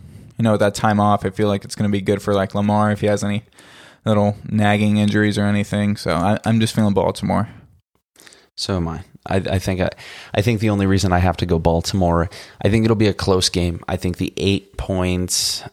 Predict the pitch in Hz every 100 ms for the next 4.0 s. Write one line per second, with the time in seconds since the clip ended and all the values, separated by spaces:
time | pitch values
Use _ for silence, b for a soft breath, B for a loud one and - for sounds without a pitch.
0 | _ - 92 107 101 101 92 - 95 95
1 | - - - - 92 - 90 - - 87
2 | 85 87 85 82 92 90 - 85 - 80
3 | 85 82 - - 82 80 87 90 92